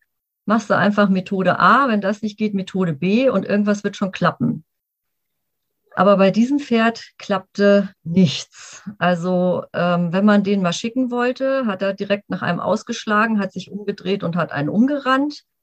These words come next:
Ähm, der hatte keine Angst vor Peitschen, keine Angst vor, vor Menschen, keine Angst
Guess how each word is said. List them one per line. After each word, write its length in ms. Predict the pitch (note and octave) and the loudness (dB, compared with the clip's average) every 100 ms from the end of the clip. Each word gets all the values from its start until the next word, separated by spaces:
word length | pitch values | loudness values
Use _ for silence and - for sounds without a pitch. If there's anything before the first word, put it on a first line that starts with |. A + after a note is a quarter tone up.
| _ _ _ _ _ F#3+ | _ _ _ _ _ -2
Ähm, 320 | F#3+ F#3+ F#3 | 2 2 2
der 160 | F3+ | 0
hatte 280 | F#3 F#3 F#3 | 0 0 -2
keine 380 | F#3 F#3+ F3 - | -2 -4 -2 0
Angst 280 | F3+ F#3 - | 0 -2 -4
vor 160 | E3+ - | -6 0
Peitschen, 520 | G#3 A3+ - A#3+ A#3 | 0 0 -2 -2 -2
keine 340 | G3 E3+ E3 | -2 -4 -4
Angst 320 | F3 F3+ - - | -4 -6 -10 -8
vor, 340 | D#3 D#3+ - | -4 -2 -4
vor 320 | - D#3+ D3+ | -8 -6 -4
Menschen, 560 | E3 F#3+ G#3 - G3 F#3 | -2 0 -2 -2 -4 -4
keine 420 | F#3 E3+ D#3+ D3 | -6 -4 -2 -2
Angst 380 | D#3 E3 - | -4 -6 -10